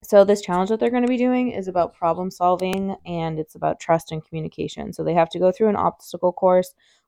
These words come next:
with their partner blindfolded while being guided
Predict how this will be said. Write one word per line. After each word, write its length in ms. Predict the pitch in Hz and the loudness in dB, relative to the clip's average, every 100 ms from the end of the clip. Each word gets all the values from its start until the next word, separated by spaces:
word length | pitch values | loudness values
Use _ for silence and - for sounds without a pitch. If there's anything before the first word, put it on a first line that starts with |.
| - | -2
with 180 | 165 | -2
their 140 | - 170 | 0 -4
partner 520 | - 160 165 175 185 | -4 -4 -4 -2 -2
blindfolded 920 | 180 165 160 160 175 202 202 220 247 | -2 -4 -2 -2 -2 0 2 4 2
while 320 | 233 185 170 165 | 2 4 4 4
being 400 | 170 170 165 160 _ _ - | 0 -2 -4 -8 _ _ 0
guided 640 | 156 160 180 202 202 | 2 2 4 4 2